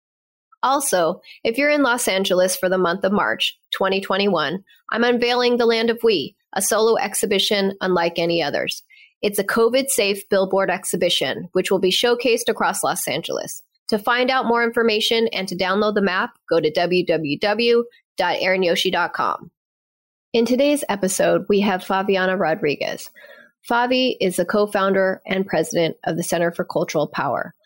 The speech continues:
a national organization igniting change at the intersection of arts, culture, and social justice.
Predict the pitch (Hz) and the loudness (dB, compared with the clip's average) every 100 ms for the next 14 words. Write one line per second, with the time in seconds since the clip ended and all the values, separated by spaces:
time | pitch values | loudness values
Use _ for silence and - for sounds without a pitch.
0 | _ - 190 196 214 - 233 175 185 190 | _ -4 0 0 0 0 2 2 0 0
1 | 190 180 160 - 156 151 - 180 175 170 | 0 0 0 0 -2 -2 -2 -2 0 0
2 | 175 185 - 190 190 196 - 185 - 190 | 0 0 0 0 0 0 -2 -4 -2 0
3 | 214 208 202 - 196 160 - 175 180 175 | 0 0 -4 0 -2 -2 -4 -2 -2 -4
4 | - - _ - 180 180 - 185 170 - | -10 -16 _ -4 -2 -2 -2 0 0 0
5 | 175 - 156 - 135 131 147 - 135 - | -4 -2 -2 -2 -2 -2 -4 -8 -10 -12